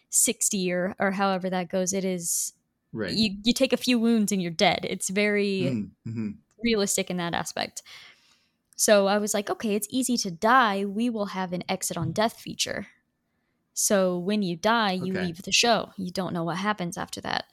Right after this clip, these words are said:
Speaker 2: Mm-hmm.
Speaker 1: So that was, exit on death was kind of a, um,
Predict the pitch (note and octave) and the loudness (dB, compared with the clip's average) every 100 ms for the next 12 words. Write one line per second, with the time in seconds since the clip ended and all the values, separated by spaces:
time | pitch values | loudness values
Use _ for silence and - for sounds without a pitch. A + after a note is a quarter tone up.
0 | - _ _ _ _ _ - A2+ G#2+ - | -20 _ _ _ _ _ -12 -8 -4 2
1 | G#3 F#3+ G3 - A#3 D4 C4+ - - - | 2 2 -4 -2 0 0 0 -2 -4 -2
2 | D4 - F4 E4 B3+ A3 A3 A3 - - | -2 0 2 4 2 2 0 0 -12 -20
3 | _ - G3+ G3+ - G#3+ G#3+ G#3+ G#3+ G3+ | _ -10 -4 -2 -2 -2 -2 0 -2 -4
4 | G3+ G3 F#3+ F#3+ F#3+ F#3+ _ _ _ _ | -4 -2 -2 -2 -4 -8 _ _ _ _
5 | _ _ F#3 F3 F3 F3 F3 F3 | _ _ -10 -8 -10 -8 -10 -12